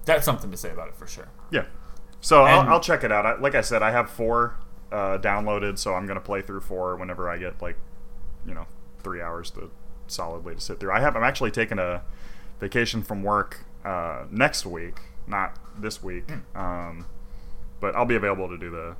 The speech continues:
Speaker 2: the show as normal and everything, so that's not gonna interrupt our schedule at all. But, um, I'm gonna have some, you know, long weekend going into a week off,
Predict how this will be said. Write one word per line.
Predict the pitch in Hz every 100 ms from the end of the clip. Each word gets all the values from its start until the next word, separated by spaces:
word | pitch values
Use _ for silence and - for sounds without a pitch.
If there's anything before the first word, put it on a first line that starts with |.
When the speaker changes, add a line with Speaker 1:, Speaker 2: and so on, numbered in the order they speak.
| - -
Speaker 2:
the | 92 90
show | - 101 87
as | 85
normal | 85 82 87
and |
everything, | 82 90
so | 87
that's | 107 117
not | 107
gonna | 95
interrupt | 85 85 85
our | 87
schedule | 85 92 87 87
at |
all. | 85 82 -
But, | 135 120 95 - - - - - - - -
um, | 104 95 92 90 90 90 - - - - - - -
I'm |
gonna | 101
have | 98 98 -
some, | 107 95 92 90 - - -
you | 92
know, | 90
long | 92 107 107
weekend | 101 107 104 95 92
going | 104 98
into | 98 95 98
a | 92
week | 95 90
off, | 90 85 - -